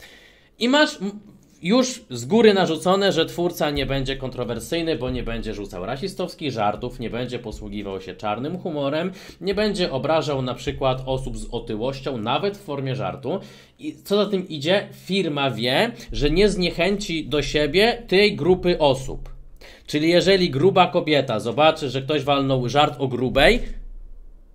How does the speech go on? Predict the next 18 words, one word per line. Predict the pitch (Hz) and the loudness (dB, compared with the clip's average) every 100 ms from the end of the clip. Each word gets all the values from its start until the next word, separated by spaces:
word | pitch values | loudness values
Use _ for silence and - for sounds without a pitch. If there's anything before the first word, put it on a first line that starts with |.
| _ | _
to | - | 0
może | 185 220 254 | 4 4 2
by | 254 | 0
się | 247 | 0
obraziła | 214 202 196 180 202 247 214 | 0 2 2 2 2 4 4
i | |
nie | 208 | 2
kupiłaby | 208 202 208 208 196 185 | -2 -2 0 2 2 0
produktu | 175 156 190 208 180 | -2 0 2 2 -2
na | 156 151 | -4 -4
przykład | - 175 175 165 - - | -4 0 2 2 0 -6
takiego, | 156 160 - 165 160 156 | -4 -2 0 0 2 2
jakim | 143 143 151 139 | 2 0 -2 -4
jest | 139 - | -6 0
Pepsi. | 131 - - - | 2 2 0 -2
Albo | 101 110 | -4 -2
powiedziałaby: | 127 139 135 | -2 0 -2
„Pepsi, | 135 160 180 - 208 143 - | 2 2 2 0 0 0 -2